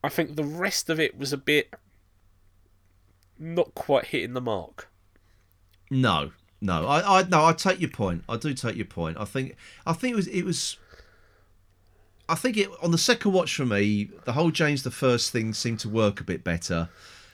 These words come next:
Speaker 2: Alan
Speaker 1: Yeah.
Speaker 2: Cummings' performance worked a bit better. Um, and there was an underlying, I know that it was played, oh, not played for laughs, but yeah, it was certainly camp. I can't, I can't disagree with anybody's description of his performance as being camp. Um,
Speaker 1: No.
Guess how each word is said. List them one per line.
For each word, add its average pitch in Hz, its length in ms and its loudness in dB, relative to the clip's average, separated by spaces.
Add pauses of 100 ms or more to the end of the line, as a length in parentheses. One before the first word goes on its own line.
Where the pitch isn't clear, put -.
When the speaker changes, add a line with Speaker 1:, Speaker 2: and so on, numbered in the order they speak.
(100)
Speaker 2:
Alan 120 160 8
Speaker 1:
Yeah. 92 60 2
Speaker 2:
Cummings' 120 320 0
performance 95 500 -4
worked 90 240 -4
a 87 40 -12
bit 85 200 -6
better. 85 460 -2 (180)
Um, 87 640 -2 (680)
and 156 120 2
there 160 100 8
was 180 260 4
an 151 100 2
underlying, 120 760 2
I 127 60 -4
know 170 180 4
that 143 400 -6
it 147 100 -4
was 135 100 -6
played, 143 360 0 (160)
oh, 196 160 -6
not 233 220 -4 (540)
played 143 260 -6
for 120 80 -8
laughs, 101 320 -2
but 123 120 -6
yeah, 139 100 2
it 143 120 -2
was 139 140 -4
certainly 120 360 -2
camp. 98 380 -2
I 104 60 0
can't, 131 320 0 (280)
I 120 60 -2
can't 156 320 0
disagree 143 360 4
with 120 100 4
anybody's 113 720 0 (240)
description 113 400 0
of 110 40 2
his 104 60 -2
performance 107 380 -4
as 95 80 -10
being 98 280 0
camp. 85 460 -2 (540)
Um, 107 360 4
Speaker 1:
No. - 200 4